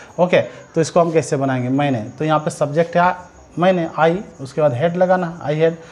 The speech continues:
उसके बाद कभी नहीं, इसमें भी नहीं, never का यूज़ करेंगे। never का इसलिए मैं लेके आ रहा हूँ ताकि कभी आप कन्फ्यूज आपका नहीं होना चाहिए, आपको कन्फ्यूज नहीं होना चाहिए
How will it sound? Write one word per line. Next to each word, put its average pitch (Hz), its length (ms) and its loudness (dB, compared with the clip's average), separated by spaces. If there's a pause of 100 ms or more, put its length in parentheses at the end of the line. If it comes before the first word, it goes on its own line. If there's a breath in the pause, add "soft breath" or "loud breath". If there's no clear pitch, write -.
(200 loud breath)
उसके 147 200 0
बाद 156 100 2 (100)
कभी 156 260 2
नहीं, 185 200 0
इसमें 156 320 -4
भी 170 100 0
नहीं, 160 460 -2
never 147 260 0
का 170 60 0
यूज़ 170 200 -4
करेंगे। 170 240 -4 (440 loud breath)
never 165 300 4
का 202 60 4
इसलिए 196 300 0
मैं 202 160 4
लेके 175 220 0
आ 160 80 6
रहा 156 120 4
हूँ 165 140 -2
ताकि 170 260 0
कभी 170 240 -2
आप 165 240 2
कन्फ्यूज 165 380 0
आपका 156 240 2
नहीं 143 140 -2
होना 127 180 0
चाहिए, 123 220 -2
आपको 131 260 -4
कन्फ्यूज 147 400 -4
नहीं 139 140 -4
होना 135 160 -2
चाहिए 156 260 -4